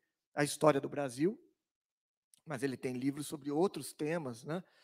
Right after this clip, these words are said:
É, inclusive esses que eu citei, quer dizer, essas viagens que ele fez pra União Soviética, por exemplo. É, e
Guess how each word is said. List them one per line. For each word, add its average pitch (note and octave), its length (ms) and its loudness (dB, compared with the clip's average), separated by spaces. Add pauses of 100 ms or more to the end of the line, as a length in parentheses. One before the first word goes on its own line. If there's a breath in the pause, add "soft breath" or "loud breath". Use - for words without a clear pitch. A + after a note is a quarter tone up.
(500 soft breath)
É, A#2 260 -4
inclusive C#3+ 500 0
esses D3 300 4
que - 100 -2
eu C3+ 60 2
citei, C3+ 560 -2
quer B2 120 -16
dizer, G2+ 100 -12
essas A2+ 240 -12
viagens B2 520 -4
que - 120 -14
ele A#2 80 -12
fez B2+ 200 -10
pra B2 140 -10
União A#2 180 -6
Soviética, D3+ 600 -2
por A#2 160 -8
exemplo. A#2+ 400 -10 (840)
É, D3+ 640 4 (120)
e B3 320 0